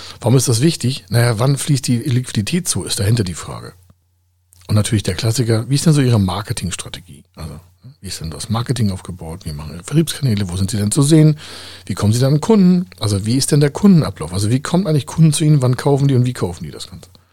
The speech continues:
Dann so der Klassiker, da ist ja meist im Anhang eine Bilanz. Also, die Bank will ja meistens zwei Bilanzen oder mindestens drei oder zwei sehen. Also, meistens zwei. Warum? Dann kann man ja drei zurückgucken. Und dann fragen Sie, sagen Sie mal,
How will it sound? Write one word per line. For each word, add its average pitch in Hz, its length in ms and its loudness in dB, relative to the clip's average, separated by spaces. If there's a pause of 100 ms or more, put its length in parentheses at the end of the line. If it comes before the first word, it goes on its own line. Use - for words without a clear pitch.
(920)
Dann 104 160 2
so 135 60 4
der 117 120 2
Klassiker, 156 540 0 (280)
da - 80 -6
ist - 140 -2
ja 123 40 4
meist 131 280 2
im 135 60 2
Anhang 135 240 4
eine 120 100 4
Bilanz. 107 460 0 (100)
Also, 113 120 0
die 107 120 2
Bank - 480 -4
will 131 60 2
ja 113 60 2
meistens 117 360 0
zwei 110 160 0
Bilanzen 113 420 0
oder 101 100 2
mindestens 104 420 0
drei 107 220 -4
oder 92 180 -4
zwei 98 280 -4
sehen. 143 320 2 (280)
Also, - 180 -16
meistens - 400 -8
zwei. 123 320 0 (500)
Warum? 95 180 0
Dann 104 120 2
kann 107 100 -2
man 101 80 2
ja 92 100 -2
drei 95 220 -4
zurückgucken. 156 600 -4 (200)
Und 113 240 0
dann 110 180 2
fragen 113 300 -2
Sie, 117 180 -6 (120)
sagen 120 180 0
Sie 143 60 0
mal, 135 200 0